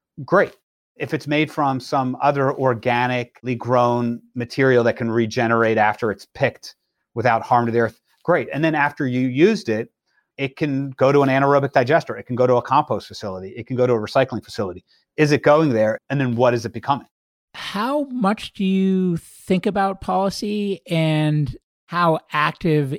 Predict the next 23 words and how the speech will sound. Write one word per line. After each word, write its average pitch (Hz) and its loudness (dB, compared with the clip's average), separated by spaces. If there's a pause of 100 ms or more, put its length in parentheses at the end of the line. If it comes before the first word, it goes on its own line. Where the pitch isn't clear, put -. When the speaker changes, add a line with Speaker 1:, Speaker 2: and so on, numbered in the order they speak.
(160)
Speaker 2:
are 143 -2
you 143 0
as 135 -6
a 127 -8
firm 147 -2 (440)
on 139 -2
the 131 0
policy 135 -4
front? 139 -2
Is 120 -6
that 151 -2
one 170 0
of 156 -4
the 143 0 (200)
legs 151 -2
of 143 -2
the 143 -2
Closed 151 -2
Loop 143 -4
Partners 139 -4
stool? 202 -4 (720)
Speaker 1:
Currently, 233 0
we've 185 -2